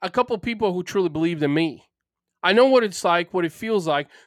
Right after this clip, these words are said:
to have people who are in disbelief, want to see you fail. They're waiting desperately for you to fail. And that is something that you, as an entrepreneur, as a business owner,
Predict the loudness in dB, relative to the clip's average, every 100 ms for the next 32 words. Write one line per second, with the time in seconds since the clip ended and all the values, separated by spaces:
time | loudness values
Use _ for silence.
0 | -4 -4 -4 -8 -4 -4 0 0 0 -2
1 | -2 -4 -4 -4 -2 -4 -10 _ _ 4
2 | 4 4 -4 -2 0 0 0 0 2 2
3 | -4 -14 _ _ -4 0 0 -2 2 2
4 | 4 0 2 2 0 0 0 -2 -2 -2
5 | -2 -2 -2 -2 -6 -12 _ _ _ _
6 | _ _ _ _ _ _ _ _ _ _
7 | _ _ _ -6 0 2 2 2 0 2
8 | 0 0 -2 -2 -2 -8 _ _ -10 -8
9 | -8 -6 -2 0 4 4 2 _ _ -4
10 | 0 2 4 2 0 -4 -2 0 -2 -4
11 | -4 -6 0 0 2 -2 -2 -2 -2 -2
12 | -4